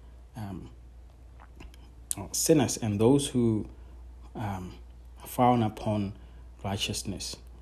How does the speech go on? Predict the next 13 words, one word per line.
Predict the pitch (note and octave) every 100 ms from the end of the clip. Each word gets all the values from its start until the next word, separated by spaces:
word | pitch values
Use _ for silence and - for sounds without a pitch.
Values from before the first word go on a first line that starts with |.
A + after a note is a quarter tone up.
| - - - - - -
Uh, | A2
we're | G2+
going | G#2 A2+ A2
to | A2
see, | - - G#2+ F#2+ - - - - - - - - -
uh, | G2
important | A2+ D#3+ E3+ G#2
topics | - F#2 C#3+ - G#2
like | F2+ -
tithing | - G#2 G#2 - A2 G#2 - -
that | G2 -
produces | G2 - F#2+ -
blessing | - G#2 G#2 - G2+